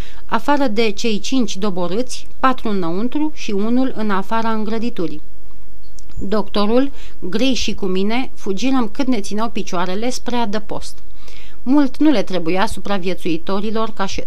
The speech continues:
ca să-și ia flintele din locul unde le lăsaseră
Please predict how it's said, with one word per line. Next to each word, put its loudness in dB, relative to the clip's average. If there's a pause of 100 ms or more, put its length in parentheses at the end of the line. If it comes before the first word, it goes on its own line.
(140)
ca 0
să-și 0
ia 0
flintele 0
din 0
locul 0
unde 0
le 0
lăsaseră -2